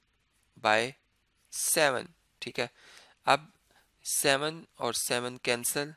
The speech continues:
यहाँ भी सेवन सेवन से कैंसिल, ये आ जाएगा सिक्स बी प्लस टेन बी, ठीक है, और is to एटीन बी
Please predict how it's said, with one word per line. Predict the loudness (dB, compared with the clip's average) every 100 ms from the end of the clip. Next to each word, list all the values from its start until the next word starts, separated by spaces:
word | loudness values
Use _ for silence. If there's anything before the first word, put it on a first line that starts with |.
| _ -6
यहाँ | -6
भी | -4
सेवन | -4 0 0 -2 -6
सेवन | -2 -2 -2
से | -4 -6 -8 _ _ -20 _ _ -4
कैंसिल, | -2 0 0 -2 -2 -6
ये | 2
आ | 4 4
जाएगा | 0 0 0 0
सिक्स | -2 -2 -2 -4 -4
बी | -6 -6 -12 _ _ _ _ _ _ _ _ 0
प्लस | 4 4 4 0 -4 -10 _ _ _ _ _ _ _ 2
टेन | 2 2 -6
बी, | -8 -10 _ _ _ _ _ _ _ _ -16
ठीक | -12 -10
है, | -10 _ _ _ _ _ _ -2
और | 0 0 0
is | -2 -2 -4
to | -10 -12 _ _ _ _
एटीन | -4 -2 -2 -2 -2 -4
बी | -6 -6